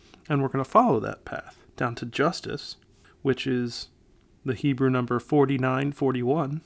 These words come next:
four thousand nine hundred forty-one, and it's mishpat, which is M I S, M I S H P A T,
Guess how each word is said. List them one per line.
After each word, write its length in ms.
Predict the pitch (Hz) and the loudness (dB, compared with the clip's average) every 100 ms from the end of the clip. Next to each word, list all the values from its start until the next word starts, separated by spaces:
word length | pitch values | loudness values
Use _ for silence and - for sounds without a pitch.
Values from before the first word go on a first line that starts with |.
| - _ _ _ _ | -14 _ _ _ _
four 200 | - 139 | 0 0
thousand 400 | - 131 123 127 | 2 0 0 -2
nine 220 | 127 131 | -2 -2
hundred 220 | 123 123 | -2 -4
forty-one, 560 | - 135 120 117 175 160 _ _ _ _ _ | 0 0 0 -4 -6 -8 _ _ _ _ _
and 80 | 127 | 0
it's 240 | 120 - - - _ - | 0 -2 -16 -20 _ -4
mishpat, 760 | 123 139 - - - 160 - - - _ _ _ - | 2 4 2 -2 4 4 4 -12 -12 _ _ _ -6
which 240 | 127 - | -6 -4
is 400 | 123 113 117 - - - - - - | -4 -4 -8 -14 -18 -20 -20 -20 -10
M 220 | - 131 | -2 0
I 200 | 127 127 - | 2 0 -4
S, 360 | 143 143 - - - - | -8 -8 -10 -18 -20 -8
M 200 | 160 147 | 0 2
I 140 | 143 - | 2 2
S 260 | 139 143 - | -2 -2 -6
H 380 | 120 139 - - | -6 -6 -12 -14
P 180 | - 127 | -4 0
A 80 | 117 | 0
T, 320 | - 135 143 | -2 -6 -6